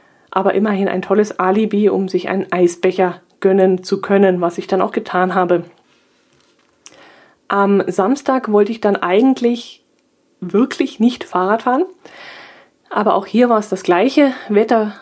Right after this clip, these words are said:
war viel zu schön, um zu Hause sitzen zu bleiben. Und so bin ich dann nach der Hausarbeit noch aufs Rad gestiegen und bin meine Haus- und Hofstrecke gefahren. Das sind dann dreiundzwanzig Kilometer.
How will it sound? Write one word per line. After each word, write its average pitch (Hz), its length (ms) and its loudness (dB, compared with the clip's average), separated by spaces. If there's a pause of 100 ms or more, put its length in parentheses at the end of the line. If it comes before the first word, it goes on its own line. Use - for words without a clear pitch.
(240)
war 185 360 -4
viel 196 220 -2
zu - 140 -4
schön, 262 360 2
um 262 120 2
zu 247 120 0
Hause 240 240 2
sitzen 240 300 -2
zu 220 140 -2
bleiben. 214 320 2 (380)
Und 202 120 2
so 196 100 -4
bin 202 140 2
ich 202 140 0
dann 190 200 0 (100)
nach 180 200 -4
der 180 180 -2
Hausarbeit 190 520 0
noch 180 260 0
aufs 170 400 -2
Rad 190 240 -2
gestiegen 202 420 -2
und 196 200 -2
bin 196 240 0 (200)
meine 185 360 -2
Haus- 175 180 0
und 190 180 -4
Hofstrecke 208 460 0
gefahren. 190 400 0 (520)
Das 180 160 -6
sind 196 180 0
dann 190 180 0
dreiundzwanzig 180 840 -2
Kilometer. 175 680 -2